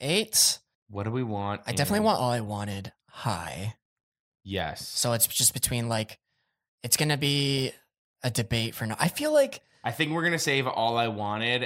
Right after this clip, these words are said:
Speaker 2: and New Found Glory for a
Speaker 1: The end?
Speaker 2: debate towards the end.
Speaker 1: Okay.
Speaker 2: Um, because I think those are the two songs that we both wanna fight for because they're our number ones.
Speaker 1: Yeah.
Speaker 2: So we'll kinda figure out which one's gonna be number one and which one's gonna be number three.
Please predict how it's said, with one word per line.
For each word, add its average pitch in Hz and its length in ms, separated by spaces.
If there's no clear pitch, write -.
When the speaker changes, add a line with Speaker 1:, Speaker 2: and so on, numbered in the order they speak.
Speaker 2:
and 104 540
New 104 200
Found 101 380
Glory 101 460
for 113 240
a 101 120
Speaker 1:
The 110 240
end? 110 160
Speaker 2:
debate 101 260
towards 98 400
the 98 160
end. 113 320
Speaker 1:
Okay. 117 240
Speaker 2:
Um, 101 1000
because 107 400
I 104 80
think 101 200
those 101 180
are - 40
the 104 80
two 104 160
songs 98 280
that 101 60
we 82 80
both 98 260
wanna 98 180
fight 98 240
for 120 160
because 104 260
they're 95 160
our 92 80
number 92 240
ones. 98 600
Speaker 1:
Yeah. 104 300
Speaker 2:
So - 160
we'll 107 100
kinda 101 240
figure 101 320
out 98 180
which 101 240
one's 101 220
gonna 101 140
be 101 140
number 98 220
one 92 260
and 95 100
which 95 160
one's 92 180
gonna 92 160
be 90 100
number 87 220
three. 76 440